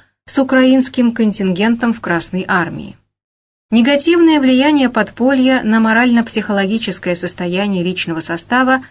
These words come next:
беспокоило советское командование гораздо больше, чем диверсионные акции.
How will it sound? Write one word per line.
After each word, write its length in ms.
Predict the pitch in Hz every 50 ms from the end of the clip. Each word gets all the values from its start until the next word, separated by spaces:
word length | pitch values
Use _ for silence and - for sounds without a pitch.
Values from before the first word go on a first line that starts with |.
| _ _ _ _ _ _ -
беспокоило 640 | 214 277 320 - - 294 262 262 277 302 320 311 294
советское 540 | 285 - 247 226 233 254 254 - - 233 214
командование 720 | 220 214 190 190 202 233 254 240 226 220 220 214 208 202
гораздо 480 | 180 185 190 202 220 233 220 196 226 233
больше, 460 | 214 214 240 226 185 - - - 160
чем 260 | 156 - - 175 170
диверсионные 800 | 165 170 170 175 170 - - 190 185 180 180 180 175 180 190 185
акции. 640 | - 226 208 - 339 - - - - 151 - - -